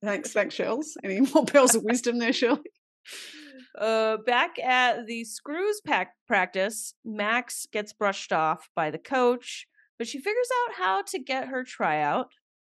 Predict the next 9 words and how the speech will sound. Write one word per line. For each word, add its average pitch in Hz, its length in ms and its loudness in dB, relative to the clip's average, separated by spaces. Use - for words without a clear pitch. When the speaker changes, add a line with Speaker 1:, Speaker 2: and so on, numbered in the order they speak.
Speaker 2:
She - 220 -16
puts 220 420 -8
two 466 520 2
weeks' 381 340 -2
worth 262 240 -4
of 226 100 -12
wages 196 760 -6
on 165 480 -4
no 294 800 -6